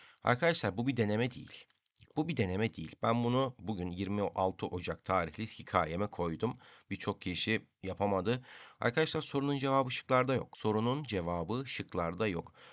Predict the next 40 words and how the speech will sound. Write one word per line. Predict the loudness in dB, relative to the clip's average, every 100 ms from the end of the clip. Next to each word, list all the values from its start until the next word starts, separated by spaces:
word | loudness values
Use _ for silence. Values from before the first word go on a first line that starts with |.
| -20 _
Ama | 4 6
niye | 8 8 8
yok | 6 4
biliyor | 2 4
musun? | 4 0 -6
Çünkü | -4 -2 2
ben | 4 4
bunları | 2 2 2
da | -2
sana | 0 2
anlatmak | 2 0 -2 -2 -6 -4
istiyorum. | -6 -6 -6 -4
Mesela | -2 0 6 6 6
bin | 4 4
dokuz | 4 2
yüz | 6
elli | 6 8
yani | 6 6 6
Beyaz | 8 8 8
Devrim | 4 2 4
olarak | 4 4 0
geçen | -4 -2 0
Demokrat | 4 6 6 2 2
Parti'nin | 2 2 0 -6
kurulma | -2 -2 0 0
sürecinde | -2 -2 0 0 0 0 2
o | 0
on | 2 4 6
dört | 6 4
Mayıs | 2 2
seçimlerinde, | 0 -4 0 2 4 4 4 0 -2
kurulma | -2 0 0
süreci | 0 -4 -4
değil, | -8
iktidara | -8 -12 0 2 4
gelmesinde. | 4 2 0 -2 -6 -6 -6 2
İnönü'nün | 4 6 4
son | 4 4 8
başbakanı | 6 8 4 4 2
kim? | 2 0